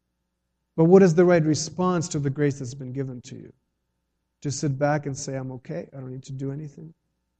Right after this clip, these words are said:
No, you don't need to do anything for sure. But why don't you want to do something? Why don't you want to grow? Why don't you want to glorify God with your new life now? Change is necessary.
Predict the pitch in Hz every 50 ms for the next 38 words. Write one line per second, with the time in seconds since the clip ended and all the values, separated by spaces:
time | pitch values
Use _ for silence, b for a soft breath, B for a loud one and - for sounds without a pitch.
0 | _ _ _ - 180 170 147 143 139 135 135 139 147 170 214 - - 220 165 151
1 | 131 117 117 127 127 - - 131 - - 127 120 - - 98 73 - _ _ _
2 | _ _ _ _ _ _ _ _ _ _ _ _ _ _ _ _ _ _ _ -
3 | 151 151 160 165 170 160 151 - 147 143 135 135 143 160 180 185 - - 143 120
4 | 127 101 98 _ _ - - _ _ _ _ _ _ _ _ _ _ _ _ _
5 | _ _ _ _ _ _ _ _ _ - 160 180 175 151 127 - - 120 120 127
6 | 139 143 147 131 - - 117 113 107 98 - _ _ _ _ _ _ _ _ _
7 | _ _ _ _ _ _ _ _ - 147 160 156 143 - 156 135 131 123 123 117
8 | 113 - _ _ _ _ _ _ - 139 143 139 139 131 - - 117 113 120 123
9 | 123 123 120 120 117 - _ _ _ _ _ _ _ - 131 127 120 123 127 123
10 | 120 123 127 123 117 117 117 117 113 110 110 _ _ _ _ _ _ - 123 117
11 | 117 107 104 101 101 _ _ _ _ _ _ _ _ _ _ _ _ _ _ _
12 | _ _ _ - - - 180 185 196 180 170 160 143 151 156 151 147 - - 135
13 | 110 - - 117 104 98